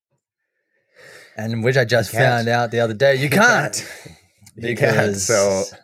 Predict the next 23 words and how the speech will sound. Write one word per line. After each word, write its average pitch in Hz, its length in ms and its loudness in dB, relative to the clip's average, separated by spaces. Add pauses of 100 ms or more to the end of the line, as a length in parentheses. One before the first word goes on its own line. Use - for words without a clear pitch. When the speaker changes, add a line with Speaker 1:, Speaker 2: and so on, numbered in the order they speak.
(760)
Speaker 1:
of 92 180 -2
things 110 540 -2
that 95 300 2
I 90 220 -4
am 87 180 -4
rather 95 320 0
filthy 135 360 -2
about, 85 240 -2
so - 100 -8
I'm 98 60 -4
not 107 60 -2
gonna 101 140 -6
talk 139 200 -4
about - 200 -8
those. - 280 -10 (920)
Speaker 2:
<laughs> - 1200 -10
Speaker 1:
Lack 113 300 0
of 113 80 -4
communication 117 640 2 (160)
with 110 140 0
your - 100 4
Speaker 2:
Inspiring. 285 280 4
Speaker 1:
clients 180 760 0